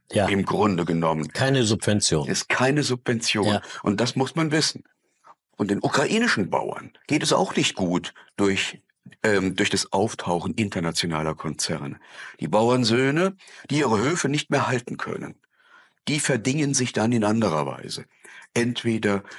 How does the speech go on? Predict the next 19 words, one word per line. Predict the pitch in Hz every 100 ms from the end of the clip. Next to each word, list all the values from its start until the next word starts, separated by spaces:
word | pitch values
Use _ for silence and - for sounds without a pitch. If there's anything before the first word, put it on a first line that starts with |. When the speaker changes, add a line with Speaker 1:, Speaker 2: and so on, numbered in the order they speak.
| - - _ _ _ _ - -
Speaker 2:
verkaufen | - - 107 113 131
sie | 123 113
ihre | 104 92
Arbeitskraft | 101 101 98 - 95 -
als | - 85 87
Wanderarbeiter | 87 127 127 113 110 104 104 104 101 98 104
irgendwo | 110 104 90 95
zwischen | 92 95 85 80
Moskau | 82 101 - 92 85
und | -
Frankfurt | - 85 82 - 78
am | 78
Main, | 78 87 98 - - - -
arbeiten | 98 90 85 85
auf | - -
Baustellen, | 95 113 - 107 95 95 95 - -
wie | - 98
auch | 90
immer, | - 95 95